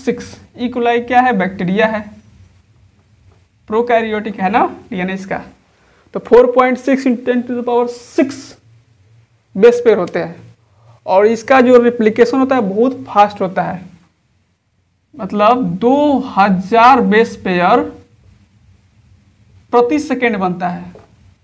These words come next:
ये इतना फास्ट होता है। और जैसे कोई मिस्टेक हो गया, प्रूफ रीडिंग के लिए कौन आता है? डीएनए पॉलीमरेज। प्रूफ रीडिंग के लिए कौन आता है? डीएनए पॉलीमरेज सेकेंड।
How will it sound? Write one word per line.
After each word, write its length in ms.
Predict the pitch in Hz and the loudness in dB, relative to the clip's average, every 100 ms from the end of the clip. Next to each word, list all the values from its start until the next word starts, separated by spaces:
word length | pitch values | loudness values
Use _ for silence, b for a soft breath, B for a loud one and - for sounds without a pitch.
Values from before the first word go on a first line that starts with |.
| _ _ _ - | _ _ _ -12
ये 80 | 226 | -8
इतना 320 | 220 269 285 | -6 -4 -4
फास्ट 380 | 294 220 208 196 | 0 0 0 -4
होता 180 | 180 | -4
है। 200 | 170 - - _ _ _ _ _ _ _ _ _ _ _ _ _ _ | -4 -6 -10 _ _ _ _ _ _ _ _ _ _ _ _ _ _
और 560 | - 196 220 247 262 262 | 0 4 6 6 6 4
जैसे 380 | 214 226 233 254 | 2 2 2 0
कोई 260 | 247 233 | 4 4
मिस्टेक 460 | 226 220 - 233 233 | 4 -2 4 6 6
हो 160 | 233 | 4
गया, 180 | 220 220 | 4 4
प्रूफ 360 | 220 233 247 240 | 4 2 2 6
रीडिंग 320 | 226 226 214 | 6 6 2
के 120 | 208 | 2
लिए 180 | 202 208 | 4 2
कौन 200 | 208 214 | 4 2
आता 240 | 202 202 | 2 2
है? 160 | 202 214 | 4 2
डीएनए 320 | 180 180 208 | 2 0 -2
पॉलीमरेज। 760 | 214 190 180 180 202 269 - - _ _ _ _ _ _ _ _ _ _ _ _ _ _ _ | -2 2 4 4 6 4 2 -14 _ _ _ _ _ _ _ _ _ _ _ _ _ _ _
प्रूफ 220 | 220 240 | -6 -4
रीडिंग 260 | 247 240 247 | -2 -2 0
के 80 | 247 | 0
लिए 340 | 247 269 392 | 0 0 -2
कौन 280 | - - 214 | -4 -4 -2
आता 240 | 220 233 | -2 -4
है? 360 | 233 269 370 - - _ _ _ _ _ 185 | -4 -4 -6 -12 -20 _ _ _ _ _ -6
डीएनए 300 | 196 220 240 | -2 -2 -4
पॉलीमरेज 560 | 214 208 208 208 277 | -2 -2 0 0 -2
सेकेंड। 640 | - - 185 208 185 170 | -2 -6 -2 2 2 0